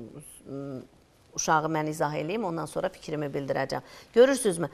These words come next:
Səksən yeddi altmış səkkiz. Artıq mən dörd yaşında səksən yeddi altmış səkkizi gördümsə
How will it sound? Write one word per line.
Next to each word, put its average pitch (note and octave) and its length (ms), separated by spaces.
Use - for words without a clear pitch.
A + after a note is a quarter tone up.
Səksən A#3+ 380
yeddi B3+ 260
altmış A#3+ 380
səkkiz. E3+ 380
Artıq A#3 480
mən C4+ 240
dörd C#4 240
yaşında E3+ 480
səksən G#3 480
yeddi A#3+ 340
altmış G#3 380
səkkizi F#3+ 480
gördümsə F#3+ 720